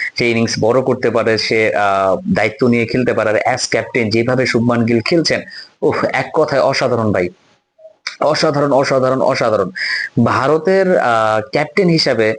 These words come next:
সেঞ্চুরি করা, ডাবল সেঞ্চুরি করার রেকর্ড সবচেয়ে বেশি বিরাট কোহলির, সাতটা। আহ, তারপরে একটা করে আছে হচ্ছে, আহ, অনেকেরই আছে, মহেন্দ্র সিং ধোনির আছে, আপনার সচিন টেন্ডুলকারের আছে,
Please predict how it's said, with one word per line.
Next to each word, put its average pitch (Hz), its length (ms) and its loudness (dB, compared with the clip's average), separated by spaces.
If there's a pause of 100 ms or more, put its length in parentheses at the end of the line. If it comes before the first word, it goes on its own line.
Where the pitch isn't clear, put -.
(220)
সেঞ্চুরি 170 500 0
করা, 147 300 0
ডাবল 123 320 0
সেঞ্চুরি 151 340 0
করার 139 200 0
রেকর্ড 117 280 0
সবচেয়ে 117 380 -2
বেশি 110 320 0
বিরাট 113 380 0
কোহলির, 113 240 2
সাতটা। 139 520 -2 (500)
আহ, 104 280 0
তারপরে 120 400 0
একটা 123 360 -2
করে 123 280 2
আছে 110 240 0
হচ্ছে, 113 400 2
আহ, 104 480 2
অনেকেরই 135 440 2
আছে, 110 180 0
মহেন্দ্র 104 300 -2
সিং 107 200 0
ধোনির 117 260 2
আছে, 101 320 0 (380)
আপনার 101 280 -2
সচিন 123 340 0
টেন্ডুলকারের 107 520 0
আছে, 101 360 0